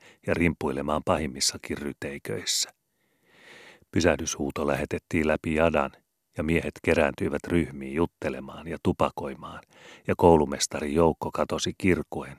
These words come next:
ja hirveitä aseitaan heilutellen louhikkoon. Oikea ja vasen sivusta, eli siipi, sekaantui heti alussa –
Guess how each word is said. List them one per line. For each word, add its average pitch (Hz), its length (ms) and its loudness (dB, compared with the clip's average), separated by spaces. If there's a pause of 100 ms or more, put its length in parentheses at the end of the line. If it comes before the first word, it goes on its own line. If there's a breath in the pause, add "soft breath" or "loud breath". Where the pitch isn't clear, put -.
(120)
ja 78 100 -2
hirveitä 80 560 0
aseitaan 76 640 -2
heilutellen 76 640 -2
louhikkoon. - 720 -2 (760 soft breath)
Oikea 87 360 2
ja 73 140 2
vasen 82 320 2
sivusta, 80 520 0 (220)
eli 71 200 -2
siipi, - 500 0 (340)
sekaantui 78 640 0
heti 82 260 0
alussa – 80 540 2